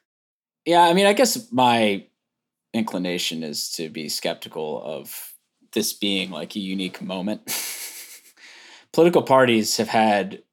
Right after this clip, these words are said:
very sharp internal conflicts. I mean, even, you know, we were talking about F D R earlier, um, and how there were very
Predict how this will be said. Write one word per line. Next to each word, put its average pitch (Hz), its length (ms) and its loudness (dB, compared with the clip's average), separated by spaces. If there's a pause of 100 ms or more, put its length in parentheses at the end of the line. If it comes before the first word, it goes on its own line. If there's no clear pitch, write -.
(120)
very 120 480 2
sharp 101 420 -2
internal 95 760 -6
conflicts. - 800 -6 (300)
I 107 60 -4
mean, 107 200 2
even, 120 340 2
you 107 80 -2
know, 101 140 0
we 101 80 0
were 101 80 -2
talking 95 240 0
about 92 180 -4
F 90 180 -8
D 92 140 -6
R 107 260 0
earlier, 87 540 -10 (420)
um, 82 380 -4
and 87 400 -6
how 92 460 -2 (100)
there 90 160 -4
were 87 420 -6
very 90 520 -6